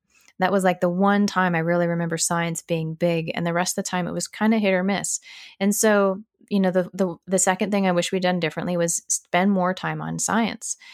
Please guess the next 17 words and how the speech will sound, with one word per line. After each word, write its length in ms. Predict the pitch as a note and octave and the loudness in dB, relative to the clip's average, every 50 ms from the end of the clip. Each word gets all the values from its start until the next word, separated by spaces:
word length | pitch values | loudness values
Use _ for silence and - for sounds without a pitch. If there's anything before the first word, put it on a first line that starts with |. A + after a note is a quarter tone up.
| - - - - - | -20 -20 -20 -10 -4
I 100 | - F#3+ | -2 -2
think 260 | F#3+ - G#3 G3+ G3+ | 2 2 2 0 0
what 300 | - - G3+ G#3 F#3+ - | -2 -2 0 0 0 2
may, 460 | - G3 G3 G3+ G#3 G3+ G#3 G3+ - _ - | 0 0 2 2 2 2 0 0 -2 _ -6
um, 460 | F#3 F3+ F3 E3+ E3 D#3+ D#3+ D#3+ - _ _ _ _ _ _ - - | -4 -2 -2 -2 -4 -6 -8 -12 -14 _ _ _ _ _ _ -10 -6
have 280 | F3 F#3 F3+ E3+ E3 | 0 2 2 0 0
helped 460 | - - G#3+ A3 A#3 G3+ F3 E3+ - - | -2 0 2 2 2 2 0 0 -2 -2
is 140 | F3 E3+ - | -2 0 0
if 140 | E3+ - | -2 0
my 120 | - E3+ E3+ | -2 -4 -4
parents 380 | - - F3 F3+ F3 - - | -2 -2 -2 -2 -2 -2 -2
themselves 520 | - E3+ E3 - - F3+ F#3 G#3 G#3+ - - | -4 -4 -2 -2 0 0 0 0 -2 -4 -4
felt 240 | - F3+ D#3+ - - | -2 -2 -2 -2 0
really 300 | F3+ F3+ F3 E3+ E3 D#3+ | 0 0 2 2 0 -2
strong 300 | - - F3 D#3+ D#3 D#3+ | -4 -6 -6 -6 -6 -6
in 120 | E3+ E3+ | -6 -6
science. 480 | - - D#3 - F2 - - A3 - | -6 -4 -6 -6 -8 -10 -12 -16 -16